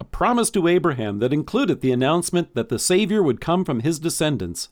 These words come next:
the one through whom the world would be blessed. And look back at God's track record then for keeping his promises.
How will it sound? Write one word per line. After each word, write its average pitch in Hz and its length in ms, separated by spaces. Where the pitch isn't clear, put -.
the 139 80
one 135 400
through 190 320
whom 185 240
the 127 80
world 180 420
would 202 140
be 208 80
blessed. 139 520
And 110 100
look 214 260
back 240 280
at 120 100
God's 151 400
track 170 400
record 143 320
then 107 180
for 120 140
keeping 147 320
his 143 140
promises. 156 680